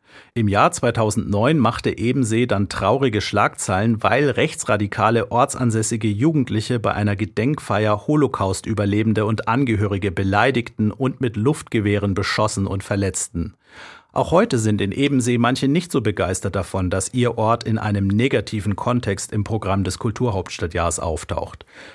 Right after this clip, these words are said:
erzählt die Intendantin Elisabeth Schweger.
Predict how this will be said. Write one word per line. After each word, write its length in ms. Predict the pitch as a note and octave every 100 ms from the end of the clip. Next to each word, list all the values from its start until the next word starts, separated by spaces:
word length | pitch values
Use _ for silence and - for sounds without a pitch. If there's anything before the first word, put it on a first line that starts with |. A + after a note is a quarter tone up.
| - -
erzählt 480 | C#3 - C3+ E3+
die 120 | C#3 G#2
Intendantin 760 | G2+ F#2+ F#2 G#2 B2+ B2 B2
Elisabeth 500 | - G#2 G#2 A2 A2+
Schweger. 480 | - F#2+ F2 D#2+